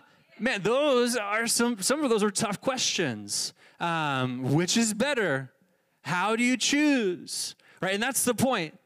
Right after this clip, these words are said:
Um, these questions are meant to, to get you thinking. Um, they're, they're meant to be a little bit revealing about what people like and, and even how they think and, and their own perspective of the world. And the reason, the other reason why I wanted to start this way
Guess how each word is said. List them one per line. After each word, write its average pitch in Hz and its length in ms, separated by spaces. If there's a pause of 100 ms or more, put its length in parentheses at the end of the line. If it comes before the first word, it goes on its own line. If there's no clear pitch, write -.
(300)
Um, 175 260
these 185 280
questions 240 560
are 208 100
meant 208 360
to, 196 340
to 185 160
get 180 220
you 190 80
thinking. 117 880 (300)
Um, 139 380
they're, 165 120
they're 160 240
meant 240 160
to 180 100
be 185 120
a 170 80
little 190 260
bit 180 220
revealing 147 1040
about 151 360 (200)
what 180 220
people 190 280
like 180 480
and, 147 140
and 143 140
even 208 260
how 190 300
they 185 220
think 220 420
and, 180 120
and 170 160
their 170 120
own 196 180
perspective 175 760
of 151 180
the 175 80
world. 220 560 (380)
And 180 100
the 190 80
reason, 226 480
the 196 140
other 254 160
reason 190 280
why 175 200
I 170 40
wanted 175 280
to 151 80
start 220 340
this 160 220
way 127 320